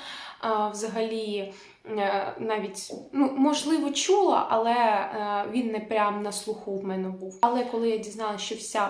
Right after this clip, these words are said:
подія у книзі відбувається у Румунії, в Бухаресті, я така: "А там ще й вампіри, як мені це потрібно". Тому я, напевно, саме з неї і почну. Хочеться прям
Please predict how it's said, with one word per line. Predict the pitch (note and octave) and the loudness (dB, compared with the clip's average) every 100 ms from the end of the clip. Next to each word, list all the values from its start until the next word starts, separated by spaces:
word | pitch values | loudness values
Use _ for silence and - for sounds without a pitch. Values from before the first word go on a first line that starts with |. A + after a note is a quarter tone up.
| - | -2
подія | G3 F#3+ G3+ F#3 | -6 -6 -4 -4
у | F#3 | -6
книзі | - A3+ G3 F#3+ | -2 0 -2 -4
відбувається | F#3 - G3 G3+ F#3+ F3+ F#3 G3 - | -10 -10 -4 -2 0 -2 -6 -8 -4
у | A3+ G3 F3+ - - - | 0 0 -2 -8 -14 -4
Румунії, | A3 G3+ G3 G3 A3 A3+ A3 | -2 0 0 0 -2 -4 -6
в | G#3+ | -6
Бухаресті, | G3+ B3 G#3+ F#3 E3+ - - | -6 -2 -2 -2 -4 -8 -6
я | G#3+ | -4
така: | G3 F#3+ F3 F#3 F#3 _ _ _ _ _ _ _ _ _ | -4 -8 -12 -12 -14 _ _ _ _ _ _ _ _ _
"А | A3 | 2
там | G#3+ G3+ G3+ | 4 0 0
ще | - G#3 | -2 -4
й | F#3+ | -4
вампіри, | G#3 G3+ G#3 G#3+ F3+ F#3 | -4 -4 -4 -2 -4 -6
як | G3 F#3+ - - - _ _ - - - | -8 -10 -12 -20 -20 _ _ -12 -12 -2
мені | A#3 A3+ C#4+ E4 | 0 2 2 2
це | G3+ A3 | -2 0
потрібно". | - - F3+ F3+ F#3 F#3+ - - - - - | -2 -4 -6 -6 -8 -10 -14 -16 -14 -12 -4
Тому | A3+ B3 E4 E4+ | 0 2 4 4
я, | C4 A3 G#3+ | 4 2 -2
напевно, | A3 G#3 A3+ A3 G#3 | -2 -2 -2 -2 -2
саме | G3 A3+ G#3 G3 | -2 -2 -2 -4
з | F#3+ | -6
неї | G#3 G3+ F#3+ F3 - _ | -4 -4 -4 -4 -10 _
і | G#3 | -12
почну. | F#3+ - F#3 - A3+ C#4 G4 - - _ _ | -12 -12 -12 -10 -4 -4 -4 -10 -20 _ _
Хочеться | B3+ C#4+ B3+ - G#3 | -2 0 -2 -6 -6
прям | G#3+ G#3 A3+ | -2 0 0